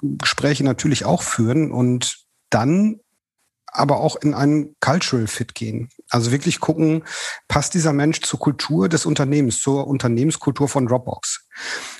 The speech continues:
Und ganz ehrlich, das war für mich auch super wichtig, weil so war mein Bewerbungsprozess auch oder mein Auswahlprozess dann nachher für einen Arbeitgeber, dass ich gesagt habe, hey, ich möchte in ein Unternehmen,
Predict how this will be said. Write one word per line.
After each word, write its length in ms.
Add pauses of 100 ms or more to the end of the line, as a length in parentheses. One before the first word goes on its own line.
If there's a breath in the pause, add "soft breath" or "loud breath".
(120)
Und 140
ganz 240
ehrlich, 260
das 180
war 80
für 160
mich 540
auch 240
super 440
wichtig, 540 (840 loud breath)
weil 400 (760)
so 260
war 140
mein 400
Bewerbungsprozess 1300
auch 240
oder 180
mein 280
Auswahlprozess 840
dann 160
nachher 240
für 140
einen 120
Arbeitgeber, 480
dass 160
ich 80
gesagt 360
habe, 160
hey, 100
ich 220
möchte 260
in 220
ein 40
Unternehmen, 600